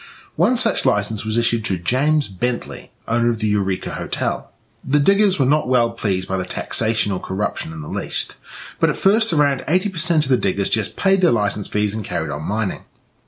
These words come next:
Those caught without licences could be fined ten pounds,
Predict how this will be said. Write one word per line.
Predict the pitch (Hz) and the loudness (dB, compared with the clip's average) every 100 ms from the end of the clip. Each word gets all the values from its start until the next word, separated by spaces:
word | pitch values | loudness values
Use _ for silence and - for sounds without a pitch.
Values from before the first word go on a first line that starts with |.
| _ _ _ - - - - | _ _ _ -20 -18 -4 0
Those | 233 240 | 0 0
caught | - 190 135 | 2 2 4
without | 139 139 117 | 0 0 -2
licences | 90 - 80 - - | -4 -4 -6 -6 -6
could | 107 | -2
be | 110 | -2
fined | - 104 104 92 | 0 -2 0 0
ten | 156 175 | 2 2
pounds, | 101 85 117 151 - | 0 -2 -4 -6 -10